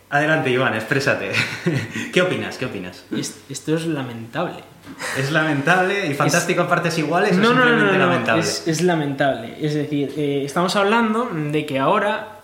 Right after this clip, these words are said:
Speaker 2: eh, Netflix puede pagar a Movistar para poner una máquina al lado de tu casa, ¿vale? Para que tú veas Netflix mejor.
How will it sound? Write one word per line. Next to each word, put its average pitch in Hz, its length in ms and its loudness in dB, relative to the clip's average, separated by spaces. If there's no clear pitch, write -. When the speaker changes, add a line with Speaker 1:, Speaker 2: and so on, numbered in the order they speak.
Speaker 2:
eh, 139 640 -4
Netflix 208 720 -4
puede 175 320 0
pagar 151 280 -2
a 131 80 -2
Movistar 247 880 -2
para 151 220 2
poner 156 240 2
una 139 140 -2
máquina 147 540 0
al 131 100 -2
lado 208 120 2
de 254 100 -2
tu 175 140 -4
casa, 240 400 -2
¿vale? 214 320 -4
Para 160 360 4
que 147 500 2
tú 220 160 2
veas 180 300 2
Netflix 175 540 -2
mejor. 214 380 0